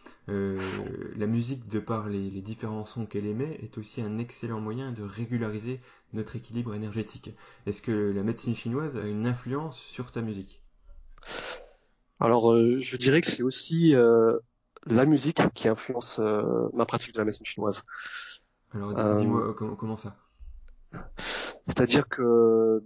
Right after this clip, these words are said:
Speaker 2: dans, dans mon travail au quotidien, je, je, j'essaie de garder aussi cette notion de, de, d'harmonie, de cohérence. Et quand je travaille avec les aiguilles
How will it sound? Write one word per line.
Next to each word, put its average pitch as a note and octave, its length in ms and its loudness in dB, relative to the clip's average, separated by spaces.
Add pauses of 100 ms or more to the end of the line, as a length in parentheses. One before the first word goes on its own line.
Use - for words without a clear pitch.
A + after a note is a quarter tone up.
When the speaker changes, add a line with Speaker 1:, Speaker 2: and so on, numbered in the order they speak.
Speaker 2:
dans, B2 580 2
dans B2 120 -4
mon D3 100 4
travail C3+ 220 4
au B2 40 2
quotidien, C#3+ 500 4
je, A#2+ 260 0
je, A2 180 -4
j'essaie B2 340 2
de C3+ 100 4
garder A#2+ 340 6
aussi C3 240 0
cette - 260 -4
notion A#2 400 -4
de, G#2 280 0 (640)
de, G#2+ 200 6
d'harmonie, A2+ 420 4
de C#3 100 4
cohérence. A#2+ 580 4 (380)
Et A2 380 4
quand D3 120 4
je C3+ 100 2
travaille C3+ 260 4
avec B2 140 4
les B2 160 0
aiguilles C#3+ 380 -4